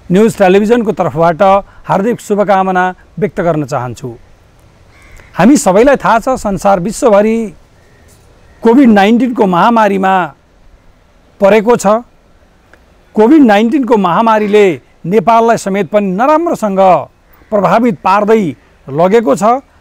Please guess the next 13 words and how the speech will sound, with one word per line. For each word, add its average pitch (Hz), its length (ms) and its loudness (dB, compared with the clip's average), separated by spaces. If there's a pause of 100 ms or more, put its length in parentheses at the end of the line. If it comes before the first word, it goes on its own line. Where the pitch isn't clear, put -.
(100)
र 185 420 2 (360)
चाहेर 214 440 0
पनि 254 220 -4
हामीले 180 420 -2 (480)
सार्वजनिक 226 640 -2
सभा 190 320 0
समारोह 185 580 -2 (300)
सम्मेलन 226 400 2
गर्न 185 240 0
सक्ने 180 400 -6 (320)
स्थिति 156 400 -8
छैन 151 280 -2 (1080)
र 175 80 2